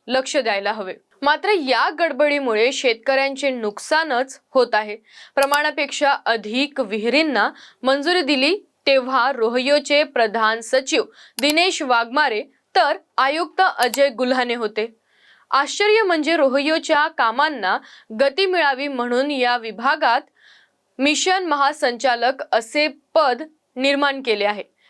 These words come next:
या पदावर रोहयोचे निवृत्त सचिव नंदकुमार गेली दोन वर्षे कार्यरत आहेत.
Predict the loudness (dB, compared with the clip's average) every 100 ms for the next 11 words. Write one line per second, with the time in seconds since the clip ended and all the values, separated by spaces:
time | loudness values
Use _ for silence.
0 | _ -2 2 2 -2 -2 0 2 0 0
1 | -2 -2 -4 -16 _ 2 4 2 0 -2
2 | -2 -2 -2 -2 -2 2 0 2 0 0
3 | -4 _ -4 -2 0 0 0 -2 _ _
4 | -4 -2 0 -2 0 0 2 0 -4 -2
5 | 0 0 -2 2 2 2 0 0 2 2
6 | 0 -2 _ -2 -2 0 -2 -2 -4 -4